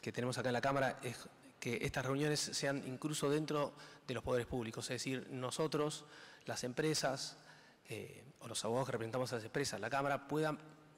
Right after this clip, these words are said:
dar esa batalla, esa discusión y esa capacitación también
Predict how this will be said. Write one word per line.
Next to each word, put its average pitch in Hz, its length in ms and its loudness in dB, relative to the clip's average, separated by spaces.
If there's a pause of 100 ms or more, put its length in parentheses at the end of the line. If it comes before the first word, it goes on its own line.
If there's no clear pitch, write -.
dar 143 400 0
esa 147 220 0
batalla, 131 400 2
esa 131 140 0
discusión 135 500 2 (300)
y 147 80 2
esa 160 180 2
capacitación 135 560 2
también 180 400 4